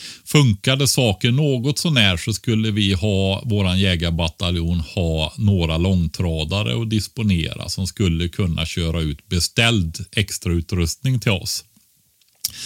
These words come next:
Lasta av dem vid vägslut och så för olika ner, eh, ner kanske till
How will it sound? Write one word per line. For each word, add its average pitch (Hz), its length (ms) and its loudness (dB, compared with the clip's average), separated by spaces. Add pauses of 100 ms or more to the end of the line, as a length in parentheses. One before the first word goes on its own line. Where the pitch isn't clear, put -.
(360)
Lasta 110 560 4
av 117 360 4
dem 90 280 4
vid 98 160 4
vägslut 107 800 2
och 113 100 0
så 95 240 0
för 95 200 0
olika 87 440 0
ner, 85 280 4 (500)
eh, 50 680 -6
ner 90 260 2
kanske 82 420 0
till 85 360 0